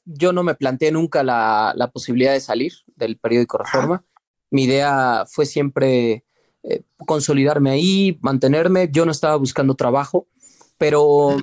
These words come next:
Speaker 1: eh, en aquel entonces, eh, eh, E S P N solo tenía tres reporteros en la Ciudad de México,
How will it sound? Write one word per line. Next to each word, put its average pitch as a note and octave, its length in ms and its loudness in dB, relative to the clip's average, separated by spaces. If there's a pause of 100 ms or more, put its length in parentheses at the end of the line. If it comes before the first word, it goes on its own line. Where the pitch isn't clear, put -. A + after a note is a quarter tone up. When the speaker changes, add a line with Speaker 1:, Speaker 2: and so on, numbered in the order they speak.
Speaker 1:
eh, C#3+ 440 0
en C#3+ 100 -2
aquel D3 220 -2
entonces, F#3 840 -4
eh, - 180 -10 (160)
eh, C#3 240 0
E D#3+ 120 2
S E3 160 0
P E3 80 0
N D#3 80 0
solo E3 220 0
tenía D3+ 260 0
tres D3 220 -2
reporteros C#3+ 520 0
en C3+ 60 0
la B2+ 60 0
Ciudad C3 220 0
de C3 60 2
México, C#3 480 0